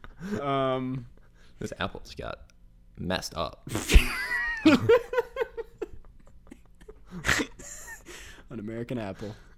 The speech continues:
Speaker 1: Um, yeah. Well, anyways, what was I gonna say? I, okay, this film aesthetically is so pleasing sometimes.
Speaker 2: Mm-hmm.
Speaker 1: Um, like, definitely the first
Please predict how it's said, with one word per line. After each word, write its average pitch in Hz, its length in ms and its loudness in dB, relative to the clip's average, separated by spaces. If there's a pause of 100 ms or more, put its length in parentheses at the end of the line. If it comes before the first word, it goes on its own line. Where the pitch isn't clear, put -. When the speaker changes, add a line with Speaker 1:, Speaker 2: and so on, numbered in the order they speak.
(120)
Speaker 1:
Um, 135 760 2 (600)
yeah. 113 500 2 (160)
Well, 139 160 4
anyways, 131 720 4
what 143 120 0
was 165 140 2
I 170 60 4
gonna 143 160 4
say? 131 220 0
I, 170 180 12 (120)
okay, 151 360 4 (220)
this 156 380 2
film 220 580 0 (460)
aesthetically 220 880 2 (160)
is 143 200 4
so 160 720 6 (280)
pleasing 180 460 2
sometimes. 208 760 2 (600)
Speaker 2:
Mm-hmm. 131 60 4
Speaker 1:
Um, 127 360 6 (120)
like, 147 320 4 (120)
definitely 180 420 6
the 147 120 4
first - 680 0